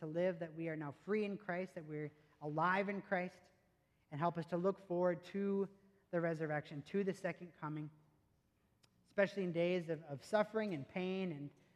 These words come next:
when we experience and taste death, when our bodies break down, when we're sad, when we're in pain.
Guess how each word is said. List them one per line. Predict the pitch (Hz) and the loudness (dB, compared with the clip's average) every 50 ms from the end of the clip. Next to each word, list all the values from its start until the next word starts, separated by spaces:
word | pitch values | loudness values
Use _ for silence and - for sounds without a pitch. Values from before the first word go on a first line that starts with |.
| _ _ _ | _ _ _
when | - 165 170 165 | -4 -2 0 0
we | 165 | 0
experience | 151 143 - - - - - 190 190 190 190 190 190 - | -2 -4 -8 -14 -16 -2 0 0 2 2 0 -2 -4 -6
and | 170 147 135 | -8 -12 -12
taste | - - 175 175 175 175 - - 156 | -8 -6 -6 -4 -4 -6 -8 -10 -6
death, | 160 165 165 170 165 - - - _ _ _ _ _ _ _ _ _ _ _ _ _ _ _ _ _ _ _ _ _ _ _ _ _ _ - | -4 -4 -2 -4 -6 -8 -14 -20 _ _ _ _ _ _ _ _ _ _ _ _ _ _ _ _ _ _ _ _ _ _ _ _ _ _ -10
when | 160 139 | -6 -4
our | 135 139 | -2 0
bodies | 127 170 165 175 175 180 180 151 143 | 2 4 4 4 4 2 0 -2 0
break | 165 180 175 175 - | 2 2 2 0 -2
down, | - 165 165 170 170 170 | -2 -2 0 0 0 -2
when | 165 151 143 139 | -2 -4 -6 -6
we're | 139 131 - - | -8 -10 -8 -6
sad, | 170 160 165 165 165 170 165 165 156 - - _ _ _ _ _ _ _ | -2 -2 0 0 0 -2 -4 -6 -10 -12 -18 _ _ _ _ _ _ _
when | - 156 156 | -4 -2 0
we're | 151 147 143 | 0 0 -2
in | 135 135 | -4 -6
pain. | - - 165 160 165 170 170 170 165 | -6 -4 -2 0 0 0 0 -2 -4